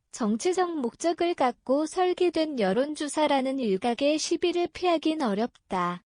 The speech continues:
여론조사가 아니라 여론조성이 목적 아니냐는 시비다. 문화일보 지적이 아니라도 여론조사 꽃 질문 구성이 부적절해 보이긴 하다.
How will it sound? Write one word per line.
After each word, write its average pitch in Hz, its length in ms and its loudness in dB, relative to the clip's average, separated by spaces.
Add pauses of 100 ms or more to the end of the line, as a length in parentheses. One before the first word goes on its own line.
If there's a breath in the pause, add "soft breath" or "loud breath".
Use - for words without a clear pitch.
(520)
여론조사가 311 920 2
아니라 233 420 0
여론조성이 302 920 0
목적 269 480 -2
아니냐는 254 640 0
시비다. 190 760 -2 (840)
문화일보 320 680 2
지적이 277 480 0
아니라도 220 640 2
여론조사 302 680 2
꽃 330 220 -2
질문 254 440 -2
구성이 247 560 -2
부적절해 330 720 0
보이긴 254 500 -2
하다. 185 520 -4